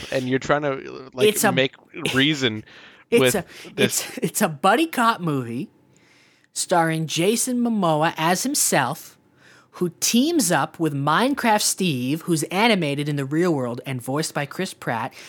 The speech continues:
Speaker 2: but the
Speaker 1: <laughs>
Speaker 2: whole
Speaker 1: It has to
Speaker 2: movie
Speaker 1: be Chris Pratt.
Speaker 2: It has to be Chris Pratt, but the whole movie is filmed from a top-down perspective, a la Minecraft Dungeons. So you only see the tops of their heads.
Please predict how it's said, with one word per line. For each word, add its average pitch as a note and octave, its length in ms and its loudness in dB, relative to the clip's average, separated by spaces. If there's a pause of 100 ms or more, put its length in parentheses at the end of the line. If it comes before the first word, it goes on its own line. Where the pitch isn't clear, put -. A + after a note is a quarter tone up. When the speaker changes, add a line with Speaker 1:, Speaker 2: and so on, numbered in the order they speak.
(120)
Speaker 2:
but E3+ 540 -2 (380)
the G3 140 4
Speaker 1:
<laughs> - 140 -4
Speaker 2:
whole B3+ 260 8
Speaker 1:
It C#4 40 4
has A#3+ 80 2
to G#3+ 100 6
Speaker 2:
movie F#3+ 460 4
Speaker 1:
be F3 80 -8
Chris - 500 -8
Pratt. - 400 -16 (380)
Speaker 2:
It D#3 100 -8
has A3+ 200 2
to A3+ 40 -10
be B3 80 -2
Chris B3 160 2
Pratt, E3 240 -4 (140)
but G3 160 0
the F3 140 2
whole B3+ 440 4
movie G#3 640 0 (100)
is F#3+ 240 2
filmed G#3 520 0
from E3+ 160 -2
a D#3+ 80 2
top-down G#3 680 0
perspective, F3+ 720 -2 (100)
a E3+ 240 4
la E3+ 260 4
Minecraft D3+ 560 2
Dungeons. A#2+ 600 -4 (480)
So - 140 -6
you D#3 180 0
only G#3 240 4
see A3+ 140 0
the F#3+ 100 0
tops E3 380 0
of D3 100 -6
their C#3+ 140 0
heads. B2 500 -8